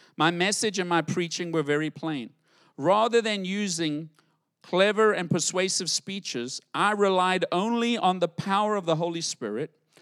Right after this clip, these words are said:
I did this so you would trust not in human wisdom, but in the power of God." It says, "Yet when I'm among mature believers, I do speak with words of wisdom,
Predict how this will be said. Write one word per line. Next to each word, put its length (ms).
I 160
did 320
this 180
so 220
you 220
would 240
trust 480
not 240
in 160
human 400
wisdom, 420
but 160
in 240
the 100
power 640
of 380
God." 460
It 80
says, 300
"Yet 180
when 140
I'm 300
among 340
mature 300
believers, 580
I 180
do 200
speak 340
with 100
words 300
of 80
wisdom, 460